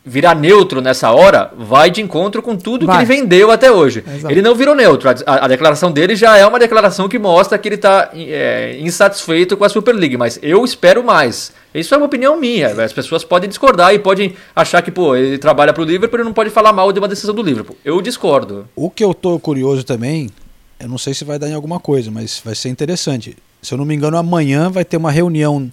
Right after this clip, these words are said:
Speaker 3: da Premier League com todos os clubes, menos o Big Six.
Speaker 2: Menos
Speaker 1: É.
Speaker 2: o Big Six,
Speaker 3: Eles não
Speaker 2: é.
Speaker 3: foram convidados. Então, os outros quatorze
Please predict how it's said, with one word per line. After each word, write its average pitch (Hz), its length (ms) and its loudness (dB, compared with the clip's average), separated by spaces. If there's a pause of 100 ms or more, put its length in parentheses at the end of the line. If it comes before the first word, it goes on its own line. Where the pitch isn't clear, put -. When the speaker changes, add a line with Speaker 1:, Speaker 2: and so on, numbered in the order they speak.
(120)
Speaker 3:
da 127 160 -6
Premier 170 420 0
League 151 400 -4 (680)
com 170 160 -4
todos 214 360 2
os 175 100 -4
clubes, 226 220 0
menos 240 600 2
o 269 60 0
Big 285 260 -2
Six. - 600 -2 (500)
Speaker 2:
Menos 170 240 -4
Speaker 1:
É. - 60 0
Speaker 2:
o - 20 -10
Big 175 180 -4
Six, - 140 -4
Speaker 3:
Eles 175 160 4
não 196 80 2
Speaker 2:
é. - 20 2
Speaker 3:
foram 214 220 2
convidados. 202 500 2
Então, 165 320 -4
os 151 220 -2
outros 214 260 0
quatorze 220 800 2